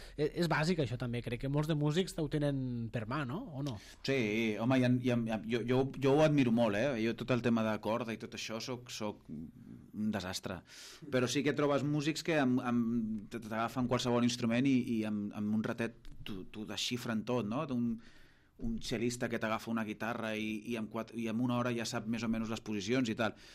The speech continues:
Speaker 2: Sí, sí que hi ha, i Sadurn-, Sadurní en aquest sentit és una miqueta així de, de, és, és molt intuïtiu i molt intel·ligent i, i a, ell sol, eh, no, no em facis preguntar com ho fa, però ell sol s'ha aclarit amb el baix i,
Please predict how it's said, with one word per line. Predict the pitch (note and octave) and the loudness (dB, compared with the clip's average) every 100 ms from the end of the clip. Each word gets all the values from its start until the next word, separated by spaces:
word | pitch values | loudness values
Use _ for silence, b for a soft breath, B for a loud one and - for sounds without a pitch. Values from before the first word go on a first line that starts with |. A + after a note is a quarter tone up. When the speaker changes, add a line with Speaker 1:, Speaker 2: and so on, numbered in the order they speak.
| B | B
Speaker 2:
Sí, | - C3+ A2+ | 4 6 6
sí | A#2 | 2
que | A2+ A#2 | 2 4
hi | |
ha, | A2+ G#2+ | 4 2
i | A#2 | 2
Sadurn-, | A#2 A2 G#2+ A#2+ | 2 2 2 0
Sadurní | - A#2 G#2+ G#2 B2 | 2 2 2 4 4
en | C#3 | 4
aquest | B2+ - | 2 2
sentit | A#2+ B2 C3 | 2 2 0
és | D3+ | 2
una | C#3 | 4
miqueta | A2+ A2 G#2 | 4 0 -4
així | F#2+ - A2 | -4 2 4
de, | G#2 G2 F#2+ - - b b b b | 4 0 -4 -6 -10 b b b b
de, | - G#2 G2+ G2+ G2+ | -6 -4 -2 -2 -4
és, | G#2+ A2 | -4 -2
és | A#2+ A2+ | -2 2
molt | B2+ B2+ B2 A#2+ A#2+ | 2 4 6 6 6
intuïtiu | A2+ G2+ G2+ - D3 C#3+ C#3 | 2 0 -4 2 4 6 6
i | B2 | 4
molt | A#2+ A#2+ | 4 2
intel·ligent | A#2 A#2 A2 B2 D3 D3 B B - | 0 0 2 2 2 -2 B B 0
i, | B2+ A#2+ A2+ A2 - | 4 6 6 4 4
i | A#2 | 2
a, | A2 G#2+ | 2 2
ell | B2 B2 | 2 2
sol, | B2 C3 D3+ G#3 - - - - | 4 4 4 4 -2 -18 -20 -12
eh, | G2 G#2+ G2+ G#2 | -6 -4 -2 0
no, | A2 A2 | 0 0
no | A#2 | -2
em | A2+ | 0
facis | A2+ A2+ | -2 0
preguntar | A2+ A2 A2 | 0 0 0
com | A2 G#2+ | 2 2
ho | |
fa, | A#2+ D3 - | 4 2 2
però | A2+ A2 | 2 2
ell | G#2+ A#2 A#2+ | 0 2 4
sol | C3+ C3+ C3+ | 6 4 4
s'ha | A#2+ | 0
aclarit | A2+ B2 B2+ | 2 2 2
amb | A#2 | 2
el | G#2+ | 2
baix | B2 D#3+ F3+ C3 | 4 4 4 4
i, | A#2 | 4